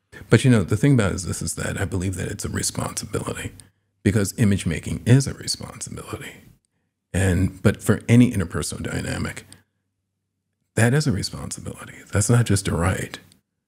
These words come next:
So this is something that, I mean, so, and, and I appreciate as far as the compliment you made, you said, "I see a lot of detail, and this is a beautiful piece." But my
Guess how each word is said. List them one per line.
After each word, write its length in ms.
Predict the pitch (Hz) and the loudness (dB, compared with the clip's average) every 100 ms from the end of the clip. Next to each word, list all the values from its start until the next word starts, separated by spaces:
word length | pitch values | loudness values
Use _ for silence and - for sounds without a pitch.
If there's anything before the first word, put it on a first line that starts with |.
| _ _ _ _ - | _ _ _ _ -4
So 500 | - 90 80 65 - | 0 2 0 -4 -6
this 200 | - 117 | 0 4
is 120 | 131 - | 4 2
something 520 | 80 - 80 - - | -4 -4 -4 -2 -4
that, 400 | 135 131 - - - - - _ _ _ _ _ _ _ _ _ _ _ _ _ _ | -2 -2 -2 -4 -12 -16 -20 _ _ _ _ _ _ _ _ _ _ _ _ _ _
I 120 | 113 | 4
mean, 200 | 98 87 | 6 4
so, 320 | - - 117 87 | -4 -2 0 0
and, 220 | 82 113 | -4 -8
and 360 | 110 98 98 | -6 -2 0
I 40 | 80 | 0
appreciate 420 | - 110 117 - | 4 6 6 4
as 120 | - | -4
far 100 | 85 | -6
as 80 | 85 | -6
the 60 | - | -4
compliment 340 | 90 87 - | -4 -4 -6
you 60 | 76 | -2
made, 240 | 90 139 | 0 -2
you 60 | 120 | -2
said, 280 | - 123 123 | -2 -2 -2
"I 60 | |
see 140 | 107 - | -4 -2
a 60 | |
lot 100 | 107 | -4
of 80 | 90 | -4
detail, 540 | - - - - - - | -8 -12 -12 -12 -12 -10
and 260 | 87 98 98 - | -12 -12 -12 -4
this 180 | 101 - | -2 -2
is 140 | - - | -2 -6
a 80 | |
beautiful 360 | - - - - | -4 -4 -4 -8
piece." 440 | - - - - - - - - - _ | -2 0 0 -2 -6 -10 -12 -14 -18 _
But 240 | 95 - | 0 0
my 460 | - 90 104 107 - | -6 -2 0 -2 -4